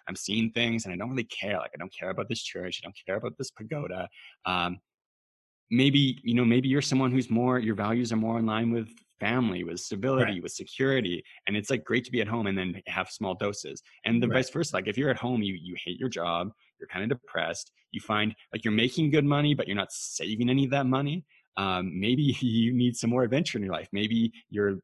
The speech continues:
Speaker 1: living for status and for money, and you're not living for, you know, your own values. So it's about kind of tuning into what you really care about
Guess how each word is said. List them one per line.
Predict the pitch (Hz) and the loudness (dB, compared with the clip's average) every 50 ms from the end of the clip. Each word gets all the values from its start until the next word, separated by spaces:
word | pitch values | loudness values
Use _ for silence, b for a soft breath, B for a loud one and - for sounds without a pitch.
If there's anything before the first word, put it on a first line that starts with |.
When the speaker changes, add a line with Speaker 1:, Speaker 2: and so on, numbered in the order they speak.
| _ _ | _ _
Speaker 1:
living | 101 110 104 104 107 107 | -4 -4 -2 0 -2 -4
for | 107 - 107 | -2 -2 -4
status | - - - - 98 98 101 101 104 104 - - | -4 -2 -2 -2 0 0 0 0 -2 -4 -4 -6
and | 95 92 | -10 -8
for | - 98 | -6 -4
money, | 101 117 131 135 117 107 107 110 - _ _ _ _ _ _ - | 0 2 2 4 2 2 0 -2 -6 _ _ _ _ _ _ -2
and | 98 101 98 98 95 90 - - _ _ _ _ _ | 0 0 2 0 -2 -4 -6 -10 _ _ _ _ _
you're | _ 92 98 95 | _ -8 -6 -4
not | 95 95 92 95 92 92 - - _ _ _ | -2 -2 -2 0 -2 -2 -4 -6 _ _ _
living | - 104 101 98 95 95 95 92 | -8 -4 -4 -2 -2 -2 -6 -6
for, | 90 - - 92 90 87 87 87 | -8 -6 -6 -4 -4 -2 -4 -4
you | 85 90 92 | -4 -4 -4
know, | 87 90 | -4 -4
your | 90 90 95 98 | -4 -2 -2 -2
own | 98 95 | -2 -2
values. | 85 82 73 76 80 85 87 - | -4 -6 -8 -6 -8 -10 -10 -8
So | - 87 85 85 b b b b | -6 -6 -6 -6 b b b b
it's | - - | -6 -4
about | 127 113 131 123 101 - - | 0 2 2 2 2 0 -4
kind | - 120 110 | -4 -2 -2
of | 98 - _ _ | -2 -4 _ _
tuning | - - - 120 113 107 101 | -6 -2 0 2 2 2 2
into | 101 101 101 - | 0 -2 -4 -4
what | 90 98 95 - | -4 -4 -4 -4
you | 92 87 | -6 -10
really | 92 85 78 - | -8 -10 -10 -12
care | - - 110 117 117 101 | -8 -4 -2 0 0 0
about | 92 87 87 87 85 87 | 0 0 -2 -2 -2 -4